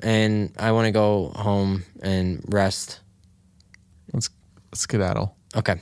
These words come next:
Speaker 2: We do this 'cause we love you.
Speaker 1: We do love you, and, uh, thank you for listening.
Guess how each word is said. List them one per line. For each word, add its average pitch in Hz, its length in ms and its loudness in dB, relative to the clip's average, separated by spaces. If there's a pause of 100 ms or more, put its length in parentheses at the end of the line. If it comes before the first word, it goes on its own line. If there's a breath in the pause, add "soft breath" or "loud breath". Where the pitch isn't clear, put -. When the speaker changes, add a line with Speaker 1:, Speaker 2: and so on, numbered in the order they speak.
Speaker 2:
We 127 80 4
do 135 120 4
this 123 220 2
'cause 107 260 0
we 98 100 0
love 90 220 0
you. - 140 -6 (500)
Speaker 1:
We 117 160 2
do 131 160 6
love 110 220 6
you, 98 300 2 (180)
and, 95 360 2
uh, 92 360 2
thank 104 220 0
you 98 60 -4
for 101 120 -2
listening. 92 540 0